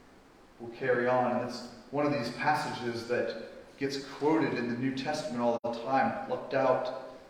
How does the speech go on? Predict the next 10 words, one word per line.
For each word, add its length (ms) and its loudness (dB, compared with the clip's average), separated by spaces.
of, 300 0
of 140 -6
Habakkuk. 440 0
"The 180 -6
proud, 520 4
the 60 -4
puffed 440 4
up 560 2
will 140 -4
fail, 680 8